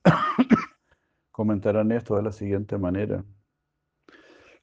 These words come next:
<coughs> Cuando Prashena,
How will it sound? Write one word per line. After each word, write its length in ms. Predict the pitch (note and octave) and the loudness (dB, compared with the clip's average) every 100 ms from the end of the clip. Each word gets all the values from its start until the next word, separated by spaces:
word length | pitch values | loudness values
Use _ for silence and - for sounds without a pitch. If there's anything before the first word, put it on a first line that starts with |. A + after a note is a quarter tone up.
| _ - | _ 6
<coughs> 2250 | C6 C6+ - A#5+ A#5 - B5+ C#4+ - - C3+ F2 - - _ _ _ - C3+ A#2+ F#2 - _ _ _ _ _ _ _ _ _ _ _ _ _ _ _ _ _ _ - _ _ _ _ - - - - - - E3 B2+ A2+ - C#3 B2+ D#2+ - _ _ _ _ _ _ _ | 10 10 10 10 10 10 10 8 8 6 6 4 -10 -20 _ _ _ 4 8 8 6 0 _ _ _ _ _ _ _ _ _ _ _ _ _ _ _ _ _ _ -20 _ _ _ _ -20 -20 -20 -20 -20 6 10 10 8 6 8 8 4 -8 _ _ _ _ _ _ _
Cuando 340 | G#2+ G#2 G2+ | 2 4 4
Prashena, 720 | G2 F#2+ - B2+ A#2+ G#2 A2 | 2 0 2 4 4 4 0